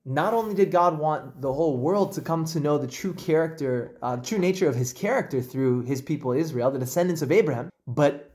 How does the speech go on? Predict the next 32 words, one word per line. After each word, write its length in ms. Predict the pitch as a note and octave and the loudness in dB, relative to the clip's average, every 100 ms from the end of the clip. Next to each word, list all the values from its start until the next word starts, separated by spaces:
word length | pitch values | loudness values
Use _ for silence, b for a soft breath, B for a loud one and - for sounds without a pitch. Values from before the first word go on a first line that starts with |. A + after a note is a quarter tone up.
| - | 2
ultimately 500 | F3+ G#3 E3 C#3 C#3 | 4 4 0 -2 -4
Jesus 680 | C3 A#2+ F#3+ G3+ G3+ G3 F3+ | -4 -4 -4 -4 -4 -6 -4
would 200 | D3 B2+ | -6 -2
come 320 | E3 D3 B2+ | 2 2 2
through 400 | B2 D3 D#3+ D#3+ | -6 2 6 6
this 400 | D3 D3+ C#3+ - _ | 4 0 -2 -14 _
people 300 | D#3 D#3+ C#3 | -8 -4 -4
group, 360 | A#2 G#2 G2+ _ - - _ _ _ | -6 -12 -14 _ -20 -20 _ _ _
who 420 | D#3 D3 D3 - | 4 4 4 -2
by 240 | B2 C3 C3 | -6 -2 -2
faith 500 | - - G3+ G3 - | -2 4 4 4 -6
in 140 | D3 | -10
him, 360 | C#3 F3+ C#3 B2+ | -10 -8 -8 -4
all 220 | C#3 E3+ | 2 2
people 300 | F3+ F3 F3 | 2 -4 -8
could 200 | C3+ C#3+ | -10 -8
become 340 | B2+ B2+ C#3 C3 | -10 -6 -6 -4
descendants 580 | B2+ B2+ C#3 C#3 C3 C3 | -4 -4 -8 -6 -8 -8
of 120 | A#2 | -4
Abraham 500 | A#2+ A2+ A2+ A2+ A2 | -4 -4 -6 -6 -8
and 120 | A#2+ | -6
essentially 580 | B2 D#3+ D#3+ A#2 A2+ A#2+ b b | -4 -2 -4 -4 -8 -10 b b
children 680 | - - D#3 B2+ C3 B2 B2 - _ - | -12 0 2 2 0 -2 -6 -12 _ -12
of 180 | A#2 G#2+ | -10 -10
God. 280 | G2+ F#2+ _ _ _ _ A#2+ | -14 -14 _ _ _ _ 0
But 400 | D3+ B3+ C4+ - - _ _ | 4 4 0 -14 -20 _ _
we 160 | B2+ C3+ | -6 -4
find 320 | D3+ F3+ F#3+ | 0 0 2
in 80 | F3+ | 4
Exodus 520 | F#3 F#3 F#3 F3+ F3+ | 2 2 0 0 0
that 400 | - D3+ D3 C3 | 0 2 2 -2
the 340 | C3+ C3 B2+ | 2 4 2